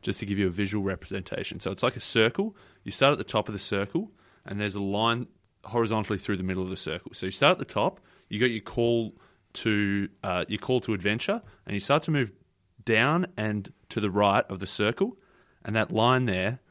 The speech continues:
above the line is the known world where you currently are, below the line is the unknown world,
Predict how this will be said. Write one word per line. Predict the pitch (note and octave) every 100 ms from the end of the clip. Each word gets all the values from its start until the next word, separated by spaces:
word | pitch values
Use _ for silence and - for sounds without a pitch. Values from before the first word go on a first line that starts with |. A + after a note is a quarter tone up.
| _ _ -
above | F#2+ A#2+ C#3
the | D3+
line | D3 C3
is | G2
the | G2+
known | G2+ A2+ A2+
world | B2+ F#3
where | A2
you | G#2
currently | - G2 G2+ G2
are, | G2+ D#3
below | F#3+ A2 G#2 A2+
the |
line | A2 G#2+ G#2
is | F#2+
the | G2 -
unknown | A2+ G#2 F#2+ F#2
world, | F2+ G2 C#3